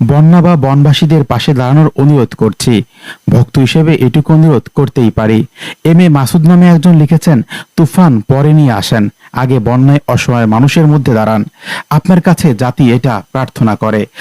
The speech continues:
চুপচাপ থাকলে আপনাকে এ জাতি ছাড়বে না, সময়ের ব্যবধানে তা দেখতে পাবেন।" মির্জা এম ইসলাম মওদুদ লিখেছেন, "ভাই, বন্যার্ত মানুষের জন্য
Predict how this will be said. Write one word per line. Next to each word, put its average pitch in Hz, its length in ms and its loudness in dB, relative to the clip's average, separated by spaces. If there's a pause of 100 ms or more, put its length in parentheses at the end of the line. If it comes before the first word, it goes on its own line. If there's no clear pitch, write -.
(220)
চুপচাপ - 440 -2
থাকলে 165 380 0
আপনাকে 147 440 -2
এ 131 40 0
জাতি 135 380 -2
ছাড়বে 113 340 -2
না, 107 220 -2 (320)
সময়ের 139 440 2
ব্যবধানে 135 480 2
তা 123 140 -6
দেখতে 113 320 -4
পাবেন।" 110 360 -2 (380)
মির্জা 160 340 2 (100)
এম 170 240 4
ইসলাম 139 420 0
মওদুদ 131 380 0 (100)
লিখেছেন, 120 520 0
"ভাই, 117 260 0 (360)
বন্যার্ত 160 460 2
মানুষের 147 540 2
জন্য 143 360 2